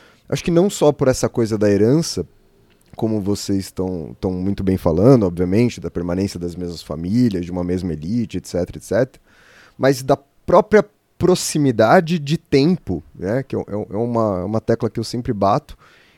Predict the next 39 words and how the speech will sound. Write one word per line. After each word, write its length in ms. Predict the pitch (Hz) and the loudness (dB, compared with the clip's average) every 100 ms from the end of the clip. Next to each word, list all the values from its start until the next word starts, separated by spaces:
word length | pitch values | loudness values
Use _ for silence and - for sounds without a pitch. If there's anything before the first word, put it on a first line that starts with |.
| _ | _
entre 320 | 147 214 - 131 | 4 4 2 -4
esses 240 | 131 107 | -4 -2
eventos, 520 | 98 82 80 - - _ _ _ _ | -2 -2 -8 -12 -20 _ _ _ _
né? 340 | - 123 110 101 | -2 2 2 0
Então 300 | 101 135 131 | -2 0 2
eu, 140 | 127 | 4
eu 80 | 139 | 2
costumo 300 | - - 147 | -2 -4 -2
sempre 240 | 139 151 | -2 0
falar 200 | 147 123 | 2 2
pros 200 | 120 113 | 2 -2
alunos 540 | 107 107 131 151 147 - | -2 0 0 0 -2 -6
que 220 | - 147 | -8 -2
a 40 | |
escravidão 540 | 139 - 127 131 147 151 | -2 0 -2 2 2 4
não 200 | 151 156 | 4 2
acabou 380 | 156 143 127 151 | 0 0 0 0
faz 180 | 160 | 0
muito 220 | 143 151 - | -2 -4 -4
tempo, 360 | 104 101 - - _ _ _ | -4 -4 -10 -20 _ _ _
né? 240 | 90 120 | -2 -2
Que 680 | 113 - 113 113 101 92 76 69 | -2 -6 -4 -2 -2 -4 -6 -8
cento 380 | - 135 131 | -4 -4 -4
e 20 | - | -4
trinta 300 | 110 107 95 | -6 -2 0
anos, 400 | 104 131 107 87 | 2 0 0 0
aí, 200 | 104 123 | 0 0
tô 120 | 98 | -4
fazendo 240 | 95 92 | -4 -4
a 40 | 90 | -4
conta 280 | 92 85 | -8 -6
aqui 160 | 90 85 | -6 -4
rápido, 440 | 90 87 85 76 | -4 -4 -8 -8
arredondando 540 | 87 101 95 92 87 87 | -4 -4 -4 -6 -6 -8
de 80 | - | -8
cabeça, 580 | 78 92 131 151 - - _ _ _ _ | -6 0 0 0 -8 -14 _ _ _ _
é 60 | - | -6
pouco 400 | - 190 214 - | 2 4 4 2
tempo, 420 | - 85 76 - | -4 -4 -4 -12